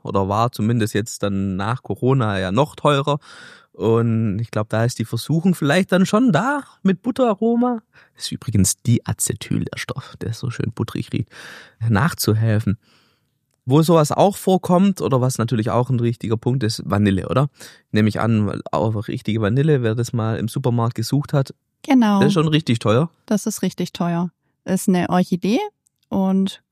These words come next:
Speaker 2: daraus wird es dann gewonnen und fermentiert und aufwendig hergestellt. Und dadurch, dass die ursprünglich aus Mexiko kommt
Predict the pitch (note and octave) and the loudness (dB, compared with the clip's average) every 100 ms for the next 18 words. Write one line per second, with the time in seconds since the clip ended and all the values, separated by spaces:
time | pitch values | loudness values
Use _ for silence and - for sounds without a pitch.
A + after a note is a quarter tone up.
0 | _ - - - F#3+ F#3+ G3 G3+ G3+ - | _ -20 -20 -6 0 2 2 2 -2 2
1 | G3+ G3 F#3 G#3+ A#3+ A3 F#3+ G3+ F#3 F3+ | 4 4 4 4 4 4 2 2 2 0
2 | - A#3 A3+ F#3 - G3 F#3 F#3+ F#3+ - | 2 2 2 0 0 0 0 0 0 0
3 | G3+ G#3 - - G#3 G#3+ - F#3+ F#3 F#3 | 0 0 -4 -2 0 0 0 0 0 -2
4 | F3+ G3 - F#3+ - F#3+ F#3+ F#3 - A3+ | -2 -4 -4 -6 -4 -2 0 0 0 -2
5 | - G#3+ G3 - F3 G#3 C#4 A#3+ - F#3 | -2 0 0 0 -2 -2 -2 -4 -4 -2
6 | F#3 A3 D4 | 2 2 2